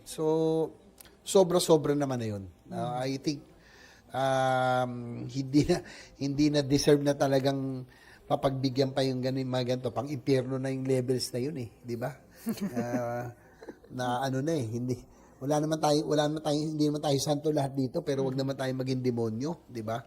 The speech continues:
Speaker 1: Ah, sobra na yun. Di ba? Wala naman tayo, wala naman santo sa atin dito lahat, pero
Speaker 2: Mm.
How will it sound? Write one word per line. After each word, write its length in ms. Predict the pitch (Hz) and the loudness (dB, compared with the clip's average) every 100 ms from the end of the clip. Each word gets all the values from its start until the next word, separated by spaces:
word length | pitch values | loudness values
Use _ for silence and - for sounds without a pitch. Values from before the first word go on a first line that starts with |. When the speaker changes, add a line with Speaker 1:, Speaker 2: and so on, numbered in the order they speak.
| - - - - - - - | -18 -20 -20 -20 -20 -20 -18
Speaker 1:
Ah, 480 | 127 127 135 135 131 | -8 -2 0 0 -2
sobra 400 | - 151 135 151 | 6 6 8 4
na 160 | 143 135 | 6 4
yun. 240 | 180 196 - - - - - - - - - 440 311 | 2 -4 -12 -20 -14 -14 -12 -16 -16 -14 -10 -8 0
Di 120 | 147 | 2
ba? 240 | 160 190 180 | 4 4 4
Wala 160 | 196 | 2
naman 160 | 196 202 | 2 2
tayo, 160 | 185 170 151 - | 2 0 -10 2
wala 120 | 202 | 4
naman 160 | 202 214 | 6 6
santo 320 | - 185 175 | 8 8 8
sa 240 | 190 185 175 | 4 4 6
atin 160 | 180 | 6
dito 240 | 165 160 151 | 6 6 4
lahat, 320 | 123 127 139 | 4 2 0
pero 360 | 175 185 180 | 0 4 4
Speaker 2:
Mm. 180 | 180 151 | 2 -4